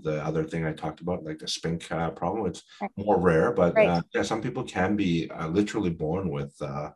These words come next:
Speaker 1: a barrier defect. Like, you know,
Speaker 2: Wow.
Speaker 1: the other mutation we talk about a lot is something called filaggrin. Uh, again, it's all part of this sort of barrier, uh, cascade. Uh, but, you know, the, these mutations don't explain, like,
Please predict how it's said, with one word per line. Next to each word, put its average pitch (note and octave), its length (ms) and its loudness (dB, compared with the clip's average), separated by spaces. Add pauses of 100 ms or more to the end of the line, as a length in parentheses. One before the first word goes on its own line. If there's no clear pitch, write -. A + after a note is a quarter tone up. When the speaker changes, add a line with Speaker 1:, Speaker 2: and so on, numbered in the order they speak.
(320)
Speaker 1:
a D2+ 240 -4
barrier D#2+ 360 2
defect. D2+ 520 -6 (1800)
Like, F3 140 2
you G3 140 4
know, G3+ 120 8
Speaker 2:
Wow. F#3+ 360 2
Speaker 1:
the G2+ 80 6
other - 160 8
mutation G2+ 500 4
we F2 80 2
talk F2 280 -2
about E2+ 220 2
a E2+ 60 0
lot E2 280 2
is D2+ 240 -6 (320)
something G2 260 -2
called E2+ 280 0
filaggrin. F2+ 640 4 (320)
Uh, D#2+ 400 2
again, F2 300 2
it's D#2 180 -2
all D#2+ 220 2
part D#2+ 240 0
of D2+ 100 2
this C#2+ 160 -4
sort D2+ 160 -4
of C#2+ 120 -6
barrier, D#2 540 0
uh, C#2+ 340 -6
cascade. F2+ 580 -2 (360)
Uh, E2 200 0
but, F2 240 2 (220)
you A#2 60 -4
know, A#2 60 0
the, A#2 200 10
these B2 280 2
mutations F3+ 580 0
don't G#2 360 6
explain, F2 440 0
like, D2+ 220 0